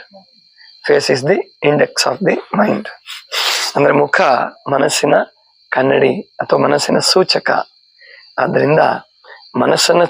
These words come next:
ಚೆನ್ನಾಗಿಟ್ಕೊಂಡ್ರೆ, ನಾನ್ ಹೇಳ್ತೀನಿ, ಮನಸ್ಸು, ಹೊಟ್ಟೆ ಚೆನ್ನಾಗಿದ್ರೆ ಮನಸ್ಸು ಚೆನ್ನಾಗಿರ್ತದೆ. ಹೊಟ್ಟೆಯಲ್ಲಿ ಹಿಂಸೆ ಆಗ್ತಿದ್ರೆ, ಹೊಟ್ಟೆಯಲ್ಲಿ ಸುಖ ಇಲ್ಲ ಅಂತಂದ್ರೆ, ಹೊಟ್ಟೆಯಲ್ಲಿ ಬಹಳ,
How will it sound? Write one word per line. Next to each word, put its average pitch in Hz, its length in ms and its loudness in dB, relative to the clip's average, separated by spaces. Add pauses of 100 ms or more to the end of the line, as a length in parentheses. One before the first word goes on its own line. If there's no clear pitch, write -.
(180)
ಚೆನ್ನಾಗಿಟ್ಕೊಂಡ್ರೆ, 139 760 0 (580)
ನಾನ್ 165 200 2
ಹೇಳ್ತೀನಿ, 180 360 2
ಮನಸ್ಸು, 156 760 0 (460)
ಹೊಟ್ಟೆ - 800 0
ಚೆನ್ನಾಗಿದ್ರೆ 156 460 2
ಮನಸ್ಸು 147 280 0
ಚೆನ್ನಾಗಿರ್ತದೆ. - 680 -6 (840)
ಹೊಟ್ಟೆಯಲ್ಲಿ 175 340 2
ಹಿಂಸೆ 170 240 2
ಆಗ್ತಿದ್ರೆ, 139 640 -2 (680)
ಹೊಟ್ಟೆಯಲ್ಲಿ 165 880 2
ಸುಖ 156 180 -2
ಇಲ್ಲ 151 260 4
ಅಂತಂದ್ರೆ, 135 440 0 (680)
ಹೊಟ್ಟೆಯಲ್ಲಿ 151 360 0
ಬಹಳ, 139 280 2